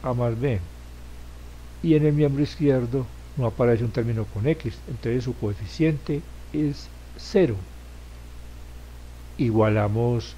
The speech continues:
esos coeficientes, a más b igual a cero.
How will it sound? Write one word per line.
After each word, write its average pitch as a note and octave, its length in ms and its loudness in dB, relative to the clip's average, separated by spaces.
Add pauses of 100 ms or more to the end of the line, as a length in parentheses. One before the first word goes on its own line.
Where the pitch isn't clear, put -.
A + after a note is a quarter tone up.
(480)
esos A#2+ 320 2
coeficientes, G2+ 1000 -2 (1120)
a A#2 80 -2
más B2 300 2
b D#3 240 2 (1800)
igual G#2+ 320 2
a A2+ 80 2
cero. G#2+ 320 2